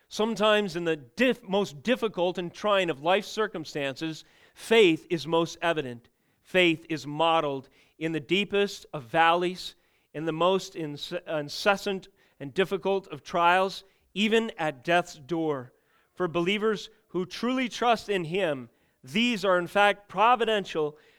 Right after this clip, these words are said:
moments where the strongest testimony to the power of the gospel is evident in their confession and their obedience, their experience.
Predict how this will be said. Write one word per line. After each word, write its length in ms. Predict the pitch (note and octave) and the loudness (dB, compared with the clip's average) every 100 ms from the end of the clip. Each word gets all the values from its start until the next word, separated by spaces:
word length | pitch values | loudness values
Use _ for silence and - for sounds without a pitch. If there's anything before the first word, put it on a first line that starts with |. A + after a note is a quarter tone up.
| _ | _
moments 720 | D#3 F#3 A3+ A3 D#3 C#3+ - - | -2 6 6 6 0 -4 -12 -12
where 180 | D3 E3 | -8 -6
the 120 | D3 | -8
strongest 760 | - - F#3+ G#3+ B3 A#3 - | -12 -4 0 2 0 -6 -6
testimony 580 | G3+ G3+ - F#3 F3 F3 | -6 -6 -4 -4 -2 -2
to 140 | E3+ | -4
the 80 | D#3 | -6
power 420 | D3+ - G3 A3 | -4 4 6 6
of 120 | A3 F#3+ | 4 2
the 80 | |
gospel 520 | F3+ F3+ F3+ - F#3+ - - - | 2 2 0 -2 -4 -4 -12 -10
is 220 | F3 - - | -8 -8 0
evident 400 | G3 G#3+ A3 G#3 | 2 4 2 0
in 100 | F3+ | -6
their 160 | D#3+ C#3+ | -6 -8
confession 880 | E3+ D3 - G3 G3 - A3 A3+ - - - | -8 -8 4 4 4 0 -2 -4 -10 -20 -8
and 80 | D#3 | 0
their 140 | E3+ | 2
obedience, 640 | D3+ D3+ G3 G#3 G#3 - | 0 0 0 0 -2 -2
their 160 | E3+ D#3+ | -2 -2
experience. 920 | C3+ - - E3 D#3+ D3 B2 - | -4 -12 -4 -2 -2 -4 -8 -14